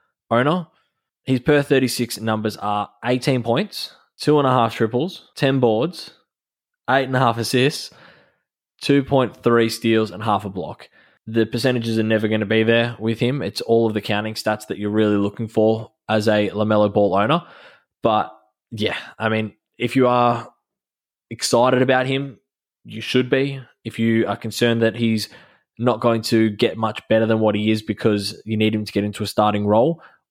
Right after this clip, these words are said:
I don't think that that is the case. I think either way, he's going to be at thirty-four, thirty-five, even thirty-six minutes in a couple of weeks. He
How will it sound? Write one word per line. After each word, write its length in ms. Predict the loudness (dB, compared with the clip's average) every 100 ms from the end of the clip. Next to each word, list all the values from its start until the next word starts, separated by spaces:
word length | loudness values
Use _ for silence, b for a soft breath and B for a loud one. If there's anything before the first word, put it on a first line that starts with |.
| _
I 60 | -4
don't 400 | 0 0 0 -2
think 160 | -6 -4
that 120 | -2
that 120 | -2
is 120 | -2
the 80 | -6
case. 300 | 0 0 0
I 40 |
think 180 | -4 -6 0
either 240 | 2 4
way, 260 | 4 2 0
he's 140 | -2
going 240 | 0 -2
to 80 | -2
be 120 | -2
at 240 | -2 -2 -4
thirty-four, 640 | 0 2 0 -4 0 2 2
thirty-five, 540 | 0 -2 0 0 0
even 160 | -4 -4
thirty-six 520 | -2 0 -2 -6 -6
minutes 380 | -4 -4 -6 -14 b b b b b _
in 140 | -4 -2
a 40 |
couple 300 | -2 0 2
of 80 | 2
weeks. 360 | 2 0 -6 -12
He 460 | -2 2 2 -2